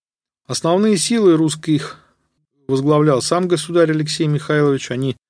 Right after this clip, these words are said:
двигались к Смоленску. Я напомню, что Смоленск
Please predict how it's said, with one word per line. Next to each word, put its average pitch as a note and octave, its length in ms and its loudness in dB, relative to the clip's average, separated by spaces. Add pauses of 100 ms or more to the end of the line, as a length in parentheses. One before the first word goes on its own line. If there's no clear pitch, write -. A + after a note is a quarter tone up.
(340)
двигались C3 420 0
к - 80 -12
Смоленску. D#3+ 760 0 (160)
Я C#3 160 -2
напомню, C3+ 420 0
что - 240 -4
Смоленск D3+ 680 -2